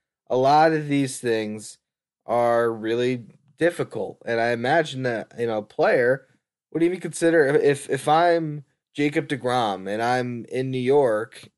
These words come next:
and we're gonna play in Philadelphia, I might drive my car to Philadelphia instead of taking a team thing, plane or a team bus because I don't wanna deal with the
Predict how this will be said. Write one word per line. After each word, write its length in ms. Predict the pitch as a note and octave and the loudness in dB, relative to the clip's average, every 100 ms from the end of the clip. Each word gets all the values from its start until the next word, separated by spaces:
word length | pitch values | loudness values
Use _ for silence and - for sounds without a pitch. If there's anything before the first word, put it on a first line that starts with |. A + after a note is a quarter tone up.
| _ | _
and 380 | A#2+ B2 A#2 A#2 | -4 -2 -2 -4
we're 120 | A#2 | -2
gonna 200 | B2+ A#2 | -2 -4
play 440 | - - B2+ B2+ | -6 -4 0 0
in 80 | A#2+ | -2
Philadelphia, 800 | A#2 B2 A2 A#2+ C3 - G2 G#2 _ _ _ _ | -2 -2 0 0 0 -4 -4 -4 _ _ _ _
I 60 | |
might 200 | D#3 D3+ | -2 -2
drive 360 | C3 A#2 A#2+ C#3 | 0 2 4 2
my 140 | D3 | -2
car 260 | C3+ F#3 G3+ | -2 0 2
to 60 | D3+ | 0
Philadelphia 720 | - A2+ A2 G#2+ G#2+ A2+ A2 | -2 0 2 0 -2 -6 -6
instead 380 | A2 - A#2 A2+ | -8 -8 -4 -4
of 80 | |
taking 300 | A2 A#2 A2 | -4 -4 -4
a 80 | G#2+ | -10
team 280 | G#2 B2 A2+ | -8 -8 -8
thing, 280 | A2 A#2 A2 _ | -6 -6 -8 _
plane 320 | - A#2 A#2+ | -6 -4 -2
or 400 | A#2 A2 G#2+ G2+ | -2 -4 -4 -4
a 60 | A2+ | -6
team 320 | G#2+ A2+ G#2+ | -6 -8 -6
bus 280 | G2+ G2+ A#2 | -4 -6 -6
because 500 | A2+ A2 A#2+ A#2 A#2 _ _ _ _ _ _ _ - | -10 -2 0 0 -4 _ _ _ _ _ _ _ -10
I 160 | - B2+ | -4 0
don't 160 | C3 | 0
wanna 200 | B2+ B2+ | 0 -2
deal 480 | B2 - B2+ B2+ B2+ | -4 -8 -2 2 2
with 240 | A#2+ A#2 - | 0 -8 -12
the 640 | A2+ A#2+ A#2 A#2 A2+ A2 | -8 -6 -4 -6 -8 -10